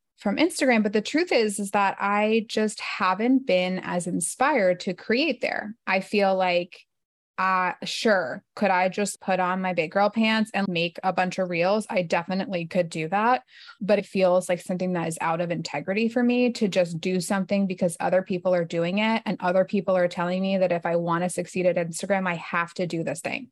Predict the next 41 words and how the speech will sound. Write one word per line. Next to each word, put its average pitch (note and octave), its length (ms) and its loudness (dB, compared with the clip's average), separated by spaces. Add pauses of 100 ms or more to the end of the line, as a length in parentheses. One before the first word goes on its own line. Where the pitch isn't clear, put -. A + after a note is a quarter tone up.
(300)
That A3+ 140 2
is A#3 120 6
never F3+ 380 6
true. - 340 -4
It - 80 2
is G#3+ 140 4
never A3 340 6
true G#3+ 320 4
that F#3 200 4
in F#3 80 0
order F#3 240 2
to G3 160 -2
succeed, G3 440 -2
you F3 140 0
must F3+ 460 2
do F3+ 160 2
something F3 440 -2
that E3+ 120 -4
makes E3 280 -6
you F#3+ 100 -2
feel E3 460 -2 (140)
gross. - 720 -2
<laughs> E4 40 6 (480)
It's A3+ 360 0
just A3 220 2
not F3+ 200 2
true. D#3+ 380 0 (340)
And A3 160 4
so A3 720 2 (460)
after C4 400 2
that, A#3 420 4
I A#3 140 4
just C4 220 0
kind A#3 200 4
of G#3 120 0
was G#3 120 -2
like, G#3 200 4
"I'm A3 100 4
just D#4+ 220 -4
gonna G3 280 2
keep A3 460 -2